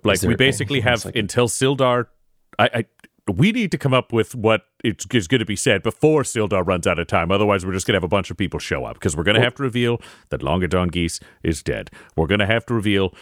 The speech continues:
Speaker 1: that we saw all those people get murdered. Like, n-, we didn't see it, but, like, they all got murdered outside.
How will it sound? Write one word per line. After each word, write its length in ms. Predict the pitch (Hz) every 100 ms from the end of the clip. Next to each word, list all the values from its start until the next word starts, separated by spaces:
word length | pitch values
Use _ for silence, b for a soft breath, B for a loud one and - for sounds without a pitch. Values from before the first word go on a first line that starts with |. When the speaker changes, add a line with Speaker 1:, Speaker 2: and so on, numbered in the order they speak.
| B B
Speaker 1:
that 160 | 71 67
we 60 |
saw 160 | 69 90
all 80 | 95
those 140 | 92 -
people 240 | 92 87
get 200 | 87 85 - 69
murdered. 640 | - 76 76 87 92 90 -
Like, 240 | 85 80 85
n-, 120 | 87
we 140 | 90 80
didn't 160 | 65
see 200 | - 73
it, 120 | 64
but, 120 | 71 78
like, 140 | 78
they 140 | 98
all 120 | 92 85
got 200 | 87 80
murdered 260 | 85 82
outside. 400 | 76 - 64 57